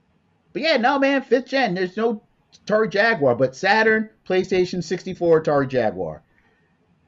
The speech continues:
Increase in, in technology, increase in power, increase in graphics,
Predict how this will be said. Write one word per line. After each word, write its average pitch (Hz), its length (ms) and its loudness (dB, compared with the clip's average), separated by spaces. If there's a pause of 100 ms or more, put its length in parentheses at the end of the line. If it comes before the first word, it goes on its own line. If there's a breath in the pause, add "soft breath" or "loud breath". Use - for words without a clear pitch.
(220)
Increase 214 440 2
in, 196 240 -8
in 165 220 -2
technology, 160 760 0
increase 185 400 -6
in 175 80 -4
power, 143 680 0
increase 160 360 -4
in 156 120 -2
graphics, 127 540 0